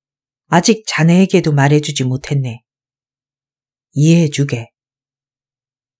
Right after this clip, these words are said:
괜찮네. 언젠가는 들을 수 있는 기회가 오겠지. 그래, 요즘 조사하고 있는 사건은 없나?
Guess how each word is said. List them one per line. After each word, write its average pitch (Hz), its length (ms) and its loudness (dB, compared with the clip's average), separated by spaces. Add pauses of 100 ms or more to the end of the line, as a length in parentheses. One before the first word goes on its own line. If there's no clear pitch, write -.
(540)
괜찮네. 143 680 2 (840)
언젠가는 214 520 4
들을 226 200 2
수 226 140 -4
있는 226 180 4
기회가 165 380 -2
오겠지. 135 500 -4 (2000)
그래, 147 420 2 (160)
요즘 196 360 4
조사하고 196 480 2
있는 185 180 2
사건은 180 440 -2
없나? 156 400 0